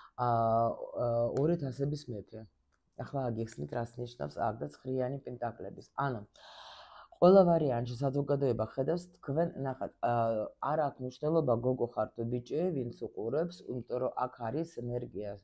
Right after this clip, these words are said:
როგორც ენერგია, ისე ავიღებ მე. თასების მეფე, ნუ, საერთოდ ახლა შეიძლება, ნახეთ, ამ, ა, საერთოდ, ა, თასების დედოფალი, ხო, გოგოებისთვის. ეს არის, აი, უფრო ნაზი, უფრო, ანუ,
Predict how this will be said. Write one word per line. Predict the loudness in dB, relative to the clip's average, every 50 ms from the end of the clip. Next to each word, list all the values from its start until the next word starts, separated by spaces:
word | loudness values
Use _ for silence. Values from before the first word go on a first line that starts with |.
| _ _ _ _
როგორც | -6 -4 -2 -2 -2 -4 -6
ენერგია, | -6 -4 -2 0 0 0 0 -2 -4 -6 -6
ისე | -6 -8 -8 -8 -6
ავიღებ | -6 -4 -4 -6 -8 -10 -10 -10 -12 -10 -8
მე. | -6 -6 -4 -6 -8 -10 -14 -20 -20 -20 -20 -20 -10
თასების | -2 -2 -2 -2 -2 -8 -8 -8 -8 -8 -8 -6
მეფე, | -2 -2 -2 -2 -2 -4 -6
ნუ, | -4 -4 -6 -6
საერთოდ | -4 0 2 4 4 6 4 2 2 -2 -12 -10
ახლა | -10 -10 -8 -10 -10
შეიძლება, | -6 -4 -4 -4 -4 -2 -2 -4 -4 -6 -12 -18 -16 -16 -16 -14 -6
ნახეთ, | -6 -2 -2 -2 -2 -2 -2
ამ, | -2 0 0 0 0 -2 -4 -4 -4 -4 -4 -4 -4 -4 -4
ა, | -4 -4 -4 -2 -2 -2 -2 -4
საერთოდ, | -4 -4 -2 0 0 0 0 -2 -6 -6
ა, | -2 0 0 0 0
თასების | -2 -6 -8 -8 -6 -6 -6 -4 -2 -2 0
დედოფალი, | 0 0 2 2 0 0 0 -4 -4 -4 -4 -4 -4 -8 -10 -10 _ _ _ 0 2
ხო, | 2
გოგოებისთვის. | 4 4 2 0 2 0 0 0 -2 -4 -8 -12 -12 _ -12 -12 -12 -12 _ _ -20 -20 -20 -20 -16 _
ეს | -4 -4 -2 0
არის, | -2 0 0 0 -4 -4
აი, | -2 -2 -2 -2 -2
უფრო | -4 -6 -6 -6 -6 0 2 2 4
ნაზი, | 4 2 0 0 0 0 0 -2 -2 0 0 0 0 -2
უფრო, | -4 -8 -8 -10 -12 -14 -8 -4 -2 2 2 2 2 2 -2 -8 -18 -20 -20 -14 -8
ანუ, | -6 -4 -4 -4